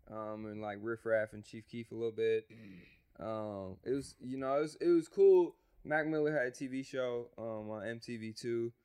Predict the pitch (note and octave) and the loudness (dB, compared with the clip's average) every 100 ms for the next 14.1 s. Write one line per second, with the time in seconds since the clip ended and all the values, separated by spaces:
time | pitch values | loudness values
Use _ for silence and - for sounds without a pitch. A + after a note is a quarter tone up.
0 | _ _ - - - - A2+ A2 A2 G#2+ | _ _ -20 -20 -12 -6 -4 -4 -6 -4
1 | G#2+ A#2+ A2+ G#2+ G#2 - A#2+ G#2 G2+ G2 | -4 -4 -4 -6 -10 -12 -8 -8 -6 -2
2 | G2 F#2+ G2 G2 G2 - - A#2 G#2+ B2 | 2 4 2 2 -2 -8 -12 -10 -6 -8
3 | A#2 A#2+ A2+ A2+ A2 G#2 G#2 - A#2+ A#2 | -4 0 0 0 -2 -6 -10 -12 -10 -8
4 | A2+ A2+ A2 A2 G#2 G#2+ - A2 G#2+ G2+ | -8 -8 -8 -8 -10 -12 -10 -6 -4 -6
5 | A2 B2 A2+ A2+ A2 A2 G#2+ _ _ - | -6 -8 -8 -8 -8 -8 -10 _ _ -20
6 | - - - - - G#2+ A2+ G#2+ G#2+ G#2 | -20 -20 -20 -20 -14 -8 -6 -6 -6 -6
7 | - G#2 G2 - A2+ - A2+ G#2+ G#2 G2+ | -2 0 0 -2 -12 -8 -6 -4 -6 -6
8 | G#2+ G#2 G2+ - F#2+ F#2 - - - - | -6 -6 -6 -4 -2 -4 -10 -20 -20 -20
9 | - - - - - - - - - A#2 | -20 -20 -20 -20 -20 -20 -20 -16 -8 -6
10 | A#2+ A2 G#2+ G#2+ G#2+ A2 A2 G#2+ G#2 G2+ | -6 -8 -4 -4 -2 -4 -4 -10 -8 -6
11 | G#2 A2 A2 C3 C#3 B2 G#2 - - - | -6 -6 0 2 2 0 -8 -20 -20 -20
12 | - - D3 D#3+ - D#3+ F3+ F3 D3 C#3+ | -6 6 8 8 8 10 10 10 8 4
13 | D3 B2+ G#2+ B2+ B2 C#3 C3 B2 B2 C#3 | 2 2 0 0 0 0 -2 -2 -6 -6